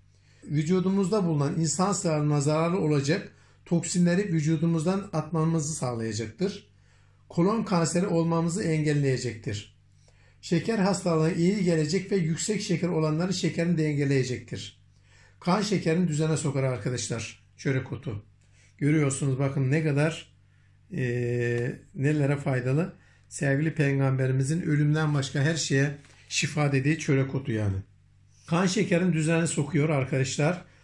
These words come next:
Alerji rahatsızlıklarına iyi gelir. Özellikle ilkbaharlarda oluşan polen ağrısı olanlara kullanması gerekmektedir.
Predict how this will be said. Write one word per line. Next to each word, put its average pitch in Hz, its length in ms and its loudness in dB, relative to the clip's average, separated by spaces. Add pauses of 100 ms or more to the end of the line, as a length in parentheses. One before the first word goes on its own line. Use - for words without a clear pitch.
(180)
Alerji 190 460 2
rahatsızlıklarına 165 640 2
iyi 175 240 4
gelir. 151 520 2 (180)
Özellikle 196 560 2
ilkbaharlarda 151 640 2
oluşan 156 400 0
polen 170 280 2
ağrısı 143 380 -2
olanlara 160 440 2
kullanması 151 540 0
gerekmektedir. 113 920 -6